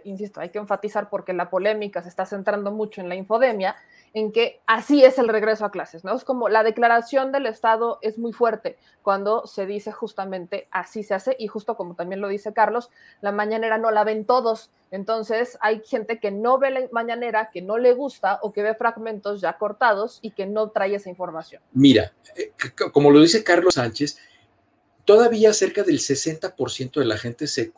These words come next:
Speaker 2: se, eh, informa en televisión abierta. ¿Qué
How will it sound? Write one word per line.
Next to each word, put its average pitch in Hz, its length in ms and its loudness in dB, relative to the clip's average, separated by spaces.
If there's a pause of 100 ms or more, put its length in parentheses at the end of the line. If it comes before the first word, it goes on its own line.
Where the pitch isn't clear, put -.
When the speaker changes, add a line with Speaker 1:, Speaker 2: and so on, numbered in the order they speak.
Speaker 2:
se, 107 600 0
eh, 113 140 -6 (100)
informa 139 840 2
en 165 100 -2
televisión 120 480 2
abierta. 127 500 -2 (1300)
¿Qué 185 520 10